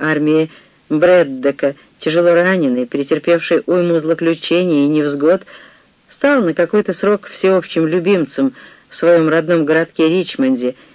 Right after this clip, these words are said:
и был обласкан и на официальных приемах, и в частных домах. Священник посвятил моему чудесному избавлению проповедь. Соседи приезжали засвидетельствовать свое почтение спасенному из плена.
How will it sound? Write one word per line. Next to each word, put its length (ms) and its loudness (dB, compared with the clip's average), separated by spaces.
и 60 0
был 200 2
обласкан 640 2
и 160 2
на 140 0
официальных 600 -2
приемах, 520 0
и 100 -2
в 60 -8
частных 440 -4
домах. 400 -2
Священник 600 2
посвятил 480 0
моему 440 2
чудесному 800 2
избавлению 720 2
проповедь. 840 0
Соседи 480 0
приезжали 600 2
засвидетельствовать 1000 -4
свое 340 0
почтение 680 -2
спасенному 760 0
из 180 -2
плена. 480 0